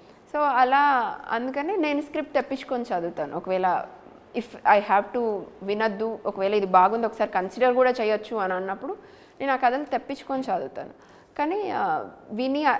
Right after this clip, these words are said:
ఎదుటి పర్సన్ మన, అది ఉండొద్దు, మన వల్ల వాళ్ళకి ఇబ్బంది కలగొద్దు అన్నది.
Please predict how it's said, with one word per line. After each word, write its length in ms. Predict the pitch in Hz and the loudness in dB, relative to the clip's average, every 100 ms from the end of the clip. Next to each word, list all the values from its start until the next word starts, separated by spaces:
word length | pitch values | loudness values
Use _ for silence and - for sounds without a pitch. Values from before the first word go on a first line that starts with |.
| - | 2
ఎదుటి 260 | 214 220 | 0 -2
పర్సన్ 440 | 240 233 233 208 165 - - - _ - | -4 -4 -2 -6 -8 -14 -20 -20 _ -16
మన, 260 | 196 208 226 233 220 208 208 180 180 - - - _ _ _ _ - | -4 -2 0 0 -2 -2 -4 -6 -10 -14 -20 -20 _ _ _ _ 0
అది 180 | 214 208 | 2 2
ఉండొద్దు, 420 | 214 254 226 208 - - 139 - | 2 2 2 -2 -6 -14 -14 -6
మన 260 | 208 214 | -2 0
వల్ల 200 | 208 214 | 2 4
వాళ్ళకి 360 | 240 220 208 202 | 8 8 6 0
ఇబ్బంది 260 | 170 180 180 | -4 -4 -2
కలగొద్దు 460 | 160 143 139 - | -2 -2 -8 -10
అన్నది. 460 | 82 - - - | -18 -18 -20 -20